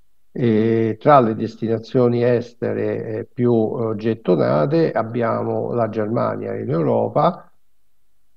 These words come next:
e mentre all'estero abbiamo Stati Uniti, Emirati Arabi e Cina fondamentalmente.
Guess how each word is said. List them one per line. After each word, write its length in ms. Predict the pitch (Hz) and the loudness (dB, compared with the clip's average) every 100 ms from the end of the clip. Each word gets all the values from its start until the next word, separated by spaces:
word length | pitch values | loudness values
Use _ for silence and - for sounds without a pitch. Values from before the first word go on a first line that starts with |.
| - | -12
e 400 | - 131 110 110 | 0 4 4 4
mentre 380 | 110 135 104 - | 4 4 4 2
all'estero 480 | 160 113 123 120 110 | 2 4 0 -2 -6
abbiamo 440 | 107 113 107 107 | -4 -2 -2 -4
Stati 280 | 95 - 107 | -4 -2 0
Uniti, 680 | 131 120 127 123 110 104 104 | 2 2 0 2 0 2 0
Emirati 500 | 101 107 107 104 151 | 0 -2 -2 -2 0
Arabi 1700 | 127 117 123 113 110 107 101 101 101 101 101 101 98 101 131 107 104 98 | 0 0 0 -2 -4 -4 -2 -2 -4 -4 -4 -4 -4 -4 -6 -6 -6 -8
e 60 | |
Cina 420 | - - 95 92 101 | -10 -6 -6 -6 -6
fondamentalmente. 1400 | 107 101 101 98 98 - 98 98 92 92 - 120 - | -6 -6 -8 -10 -10 -8 -8 -8 -12 -14 -8 -8 -8